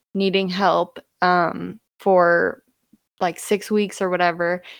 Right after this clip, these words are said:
and they're neighbors now, so Boston kind of feels responsible to help his neighbor and whatever,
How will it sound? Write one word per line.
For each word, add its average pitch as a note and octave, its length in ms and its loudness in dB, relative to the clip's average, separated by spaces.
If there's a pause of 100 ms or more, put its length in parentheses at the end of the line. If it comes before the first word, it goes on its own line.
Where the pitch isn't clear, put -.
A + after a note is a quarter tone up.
(220)
and F#3+ 220 -2
they're F3+ 180 4
neighbors F#3+ 720 2
now, E3 400 -2
so F3+ 680 2 (360)
Boston F3+ 880 0
kind F3+ 280 -2
of F3 80 -10
feels F#3 300 -2
responsible A#3 760 4
to G3+ 60 2
help F3+ 240 -2
his F3+ 140 -2
neighbor G3+ 680 2
and D#3+ 220 -6
whatever, F#3+ 520 0